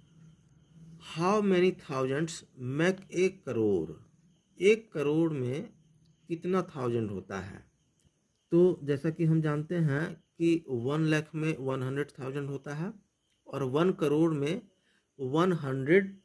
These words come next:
लाख होता है। तो जब हमें करोड़ में थाउजेंड की संख्या निकालनी हो तो वन हंड्रेड को वन हंड्रेड से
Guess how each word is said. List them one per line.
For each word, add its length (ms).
लाख 380
होता 280
है। 240
तो 100
जब 220
हमें 220
करोड़ 420
में 420
थाउजेंड 420
की 100
संख्या 340
निकालनी 460
हो 260
तो 140
वन 260
हंड्रेड 520
को 220
वन 240
हंड्रेड 340
से 280